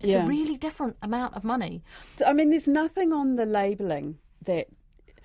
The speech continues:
Speaker 2: it would say tomatoes from Italy, but that's it.
Speaker 1: No, you can't.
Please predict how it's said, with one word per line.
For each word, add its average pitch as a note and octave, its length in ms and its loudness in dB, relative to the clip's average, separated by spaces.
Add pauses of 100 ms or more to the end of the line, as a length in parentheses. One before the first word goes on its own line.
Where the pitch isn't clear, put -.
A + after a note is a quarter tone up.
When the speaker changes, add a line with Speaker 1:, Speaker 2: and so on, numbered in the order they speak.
(200)
Speaker 2:
it A3+ 120 2
would C4 140 -2
say C#4+ 400 -2
tomatoes G#3+ 600 -6
from G3 200 -4
Italy, E3+ 520 -6
but - 280 -4
that's A3+ 420 -4
it. - 440 -6
Speaker 1:
No, G3+ 480 -4 (120)
you G#3 160 -8
can't. - 600 -6